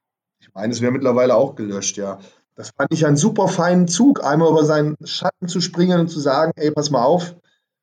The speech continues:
wir sind alles nur Menschen, wir haben alle Gefühle und wenn sowas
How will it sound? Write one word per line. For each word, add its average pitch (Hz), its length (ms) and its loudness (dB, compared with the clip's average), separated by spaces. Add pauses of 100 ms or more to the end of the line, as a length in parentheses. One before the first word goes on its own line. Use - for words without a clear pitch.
(360)
wir 135 120 -2
sind 135 120 0
alles 156 300 0
nur 165 80 2
Menschen, 160 520 2
wir 135 80 2
haben 127 100 -2
alle 143 200 2
Gefühle 160 420 0
und 139 160 2
wenn 135 180 0
sowas 147 560 -2